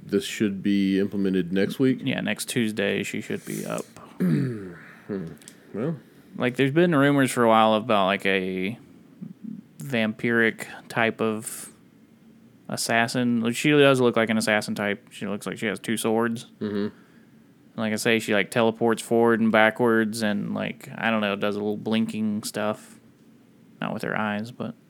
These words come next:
Speaker 1: <laughs>
Speaker 2: but,
Speaker 1: Hopefully
Speaker 2: uh,
Speaker 1: with that too, otherwise her
Speaker 2: she
Speaker 1: eyes
Speaker 2: looks
Speaker 1: could
Speaker 2: fun, but it's
Speaker 1: die.
Speaker 2: just like they need to add another ranger. They haven't added a ranger in forever.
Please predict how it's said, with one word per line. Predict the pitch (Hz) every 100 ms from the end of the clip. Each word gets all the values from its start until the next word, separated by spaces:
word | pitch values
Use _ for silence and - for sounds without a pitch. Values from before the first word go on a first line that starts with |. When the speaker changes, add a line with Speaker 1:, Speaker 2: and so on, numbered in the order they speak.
| _ - -
Speaker 1:
<laughs> | - - - - - - - - - _ - -
Speaker 2:
but, | 135 127
Speaker 1:
Hopefully | 123 127 127 127
Speaker 2:
uh, | 123
Speaker 1:
with | 92
that | -
too, | - 98 95
otherwise | 92 92 92
her | 87
Speaker 2:
she | 180
Speaker 1:
eyes | 208
Speaker 2:
looks | 254 -
Speaker 1:
could | 98
Speaker 2:
fun, | 151 185 180 151
but | 131
it's | 127
Speaker 1:
die. | 139
Speaker 2:
just | 135
like | 123 113
they | 123
need | 131 180
to | 185
add | 151
another | 147 139 117
ranger. | 110 220 156 107
They | 107
haven't | 143 131
added | 135 123
a | 113
ranger | 107 160 185 110
in | 107
forever. | 104 143 143 104 117